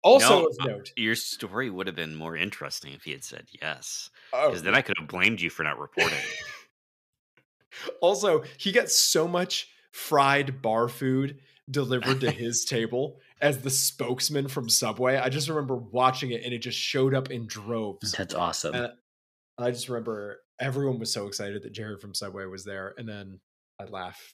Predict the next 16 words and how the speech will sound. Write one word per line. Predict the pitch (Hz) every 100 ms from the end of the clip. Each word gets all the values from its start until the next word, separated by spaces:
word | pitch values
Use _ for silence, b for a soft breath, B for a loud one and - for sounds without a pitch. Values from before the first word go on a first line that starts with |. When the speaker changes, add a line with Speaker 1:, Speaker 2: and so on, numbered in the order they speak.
| _
Speaker 1:
sometimes | - 98 92 90 -
when | 95
I | 95
b-, | 92 104
go | 95
back | 92
to | - 95
Nick's | 95 95
English | 92 95 -
Hut | 92 90 _
and | 90
I | 87
think | 90
about | 87 92 90
that | 95
situation. | - - 131 - 135